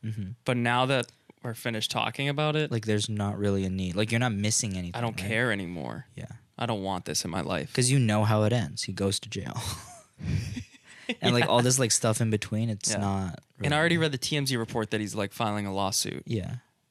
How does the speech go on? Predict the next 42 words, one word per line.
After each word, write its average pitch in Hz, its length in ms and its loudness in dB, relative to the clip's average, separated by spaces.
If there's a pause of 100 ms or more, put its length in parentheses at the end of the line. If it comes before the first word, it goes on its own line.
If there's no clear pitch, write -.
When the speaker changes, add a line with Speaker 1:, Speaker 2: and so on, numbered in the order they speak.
(200)
Speaker 2:
for, - 300 -6
like, 104 340 -2 (680)
reparations 95 580 0
Speaker 1:
That's - 120 4
Speaker 2:
or 294 40 0
Speaker 1:
interesting, 247 200 2
Speaker 2:
something 156 200 2
against 117 140 0
the 165 80 2
Speaker 1:
too, 123 200 4
is 107 120 0
Speaker 2:
government. 110 80 0
Speaker 1:
how 104 500 2 (300)
when 113 160 -4
something 123 280 0
gets 113 180 -2
popular 98 720 0 (440)
and 104 120 -2
it's 95 120 -2
based 104 320 0
on, 107 100 -2
like, 98 180 -6 (100)
a 98 100 0
real 95 280 2
event, 92 420 -4
people 139 200 -4
don't 143 140 -2
really 123 140 0
care 110 180 -2
about 98 160 -2
spoilers. - 760 -4
<laughs> - 500 -20
Speaker 2:
They 127 100 -4
really 135 280 2
don't. 120 420 -2 (340)
They 120 80 -2
just 131 160 -4
kinda 160 160 -2
wanna 151 140 0
see 135 160 -4
what 117 100 -6
happens - 560 -6